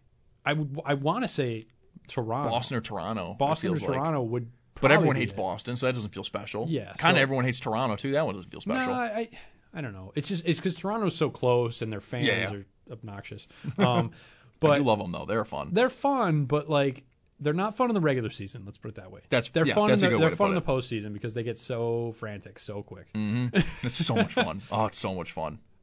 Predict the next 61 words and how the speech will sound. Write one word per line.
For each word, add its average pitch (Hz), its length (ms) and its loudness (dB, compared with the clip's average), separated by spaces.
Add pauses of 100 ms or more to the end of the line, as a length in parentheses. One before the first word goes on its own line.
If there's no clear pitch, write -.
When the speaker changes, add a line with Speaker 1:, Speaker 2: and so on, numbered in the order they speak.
(760)
Speaker 2:
I 131 120 0
fe-, 147 140 0
I 143 100 4
felt 180 240 6
bad 110 220 2
for, 110 100 -4
like, 98 140 -2
rooting 101 280 -6
for - 80 -12
them 104 160 -2
to, 113 80 -6
like, 101 380 -6
get - 180 -4
destroyed 98 680 -4
by 95 160 -2
Florida 92 360 -2
'cause 117 120 -8
I 107 100 -2
don't 101 220 -4
like 87 160 -6
Florida 87 320 -6
either. 71 320 -10 (400)
Like, 120 120 0
I - 80 6
think 151 140 6
they're 139 100 6
a - 20 6
Speaker 1:
I - 40 2
Speaker 2:
fascinating 117 460 2
story. 117 340 0
I, 117 120 4
but 120 140 0
I 110 60 2
love 104 260 0
the 113 60 -2
budding 101 280 -2
rivalry 98 360 -2
between 98 380 -6
them 101 160 -2
and 98 60 -4
the 90 60 -6
Sabres. 110 520 -2
Speaker 1:
Yeah, 131 220 2
I 131 80 4
don't, 165 200 0
I 143 100 4
don't, 160 260 0
I, 131 160 -4
I, 165 280 2
I 160 100 4
don't 196 160 -2
like 147 220 2
them, 170 300 0
but 120 220 -2
right 123 200 0
now 123 220 -2
I 135 80 2
do 143 200 2
because 110 400 -4 (120)
I 113 60 -6
want 107 240 -8